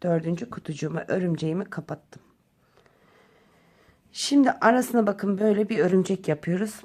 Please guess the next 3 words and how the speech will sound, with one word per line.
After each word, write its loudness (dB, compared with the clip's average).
batmak -4
için -14
geçişlerde. -6